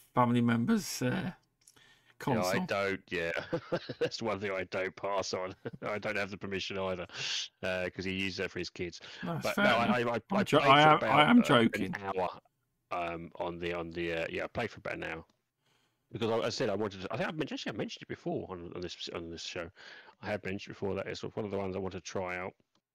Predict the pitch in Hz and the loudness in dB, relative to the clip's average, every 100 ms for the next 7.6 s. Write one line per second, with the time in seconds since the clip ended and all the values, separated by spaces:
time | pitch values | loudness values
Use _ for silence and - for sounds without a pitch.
0 | - - - _ _ 101 87 87 90 90 | -20 -20 -20 _ _ -12 -8 -2 -2 0
1 | 92 92 - - 92 95 98 - 120 120 | -2 -4 -4 -4 -4 -2 -2 -4 -2 -2
2 | 107 - 123 147 87 85 - 107 104 95 | -2 -4 -2 -2 -2 -4 -8 -8 -6 -6
3 | - 156 110 131 113 104 85 92 _ _ | -8 -6 -6 -6 -6 -6 -8 -8 _ _
4 | _ _ _ _ _ _ _ _ _ - | _ _ _ _ _ _ _ _ _ -8
5 | 92 92 98 - 117 - 120 110 - 123 | -6 -4 -4 -6 -6 -2 0 -2 -2 -2
6 | 117 107 107 107 113 113 117 110 110 107 | 0 -2 -2 -4 -4 -2 -2 -4 -6 -6
7 | 113 - - 110 104 104 | -10 -12 -6 -4 -4 -6